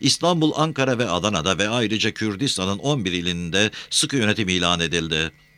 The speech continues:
Bu sıkı yönetim kararı yirmi beş Mart bin dokuz yüz yetmiş dokuzda uzatılarak Kürdistan'ın altı ilini daha kapsamına aldı. İran'da Şah'ın devrilmesini izleyen olaylar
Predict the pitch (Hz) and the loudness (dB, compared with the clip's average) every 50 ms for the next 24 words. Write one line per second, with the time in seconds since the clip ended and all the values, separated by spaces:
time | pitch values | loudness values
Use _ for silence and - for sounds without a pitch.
0 | - - - - - - - - 160 233 226 - - 147 - 208 202 190 190 190 | -20 -20 -20 -20 -20 -14 -2 2 2 4 4 4 0 0 0 0 2 2 2 2
1 | 214 214 185 - 98 87 87 85 87 95 110 110 127 143 156 160 131 170 160 151 | 2 0 0 0 2 2 4 4 4 4 4 2 0 0 0 2 2 4 4 4
2 | - 151 156 156 - 120 143 143 143 143 143 135 151 127 120 123 127 131 127 - | 4 2 0 0 0 -2 -4 -2 0 0 0 0 0 -2 -2 -2 -2 -2 -2 -2
3 | 135 120 - 131 117 - 127 104 131 123 104 95 95 104 - - 90 92 92 92 | -4 -6 -4 -6 -6 -6 -6 -4 -4 -4 -2 0 0 -2 -2 0 0 0 2 4
4 | 80 90 98 - - - 156 156 135 123 180 170 - - 78 82 95 107 - - | 4 2 2 0 0 2 2 2 2 0 -2 -2 -2 -2 -2 -2 -2 -2 0 2
5 | 143 143 147 143 - 170 156 151 147 143 151 143 123 139 135 139 139 - - 120 | 2 2 2 0 -2 -2 -2 -2 -2 -2 -2 -2 0 0 0 0 0 0 -2 -4
6 | - - - 104 101 98 90 92 87 82 80 82 76 78 76 76 80 - - _ | -2 -2 -2 -2 0 0 2 2 2 2 0 -2 -2 -4 -4 -4 -6 -8 -10 _
7 | - - - - - - - - - - - - 156 202 226 202 208 202 190 190 | -20 -20 -20 -20 -20 -20 -18 -16 -16 -14 -2 2 6 6 8 8 6 6 6 6
8 | 196 180 - 175 170 165 156 170 190 175 151 156 156 147 147 151 151 143 147 139 | 6 6 6 6 4 4 4 2 0 2 4 4 4 4 2 0 0 0 0 -2
9 | - 160 170 135 127 110 98 104 101 120 120 95 85 85 80 80 80 73 82 92 | -2 -2 -2 0 0 0 0 0 2 2 2 2 0 2 2 2 2 2 4 2
10 | 104 98 | 2 2